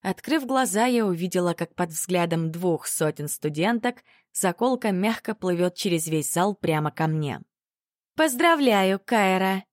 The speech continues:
в полной тишине проговорила Элесса. «Тебе досталось самое удивительное задание. Кажется, судьба благоволит тебе». «Э, если бы... если бы»,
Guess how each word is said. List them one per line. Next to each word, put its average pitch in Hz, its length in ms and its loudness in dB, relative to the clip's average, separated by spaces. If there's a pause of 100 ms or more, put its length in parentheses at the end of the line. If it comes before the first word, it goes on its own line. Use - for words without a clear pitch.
(380)
в - 120 -20
полной 170 360 2
тишине 180 480 0
проговорила 165 680 0
Элесса. 185 680 -2 (560)
«Тебе 311 340 2
досталось 320 520 0
самое 349 560 4
удивительное 277 1080 2
задание. 175 840 2 (400)
Кажется, 254 480 0
судьба 262 480 2
благоволит 190 680 2
тебе». 196 440 0 (840)
«Э, 185 580 -4
если 190 320 -6
бы... 185 400 -4 (500)
если 151 680 -2
бы», 147 340 -6